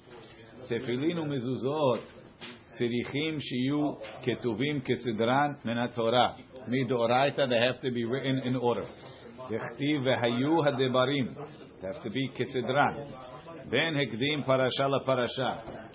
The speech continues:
Whether he wrote the parashiot out of order, uben teba le teba, or whether he wrote words out of order,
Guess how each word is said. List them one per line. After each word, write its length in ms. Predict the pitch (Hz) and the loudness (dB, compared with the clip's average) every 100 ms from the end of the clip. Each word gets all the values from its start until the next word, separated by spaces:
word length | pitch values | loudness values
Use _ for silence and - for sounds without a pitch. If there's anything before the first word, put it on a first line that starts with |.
| - | -8
Whether 280 | 107 127 139 | 4 4 6
he 100 | 127 | 4
wrote 240 | 127 139 127 | 4 4 4
the 80 | |
parashiot 800 | 120 131 120 110 113 117 135 127 | 2 4 4 4 2 2 2 2
out 180 | 127 131 | 2 2
of 80 | 117 | 2
order, 340 | 123 131 147 135 - - - - - - - - - - | 2 2 2 -4 -12 -20 -20 -20 -20 -20 -20 -20 -14 -8
uben 380 | 127 147 147 120 | -4 -4 -6 0
teba 400 | 123 113 135 135 | 2 4 4 2
le 80 | - | 2
teba, 400 | 127 110 127 147 - - - - - - | 2 4 6 6 2 -6 -10 -10 -12 -8
or 80 | 101 | 0
whether 320 | 117 139 135 | 4 4 4
he 80 | 131 | 2
wrote 500 | 127 135 131 - - | 4 4 4 -2 -6
words 360 | 117 147 151 143 | 0 2 2 2
out 200 | 143 143 | 4 4
of 100 | 127 | 2
order, 400 | 135 151 151 | -2 -2 -2